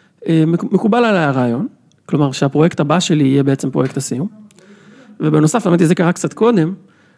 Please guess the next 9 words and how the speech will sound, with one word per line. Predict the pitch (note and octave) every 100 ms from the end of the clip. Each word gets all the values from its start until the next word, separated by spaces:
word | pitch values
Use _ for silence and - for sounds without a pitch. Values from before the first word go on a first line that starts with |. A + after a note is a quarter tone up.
| _ _ -
אה, | D#3+ D#3+
פתאום | E3 C4+
מתגלה | A#3 A3+
איזשהו | A#3 A#3
פרויקט | F3 G3+ G3
אחר, | G3+ D#3+ C3+ G3 _ _ _ _ _ _ -
וזה | D#3 E3+
פרויקט | F#3 A3 C#4
ש-, | -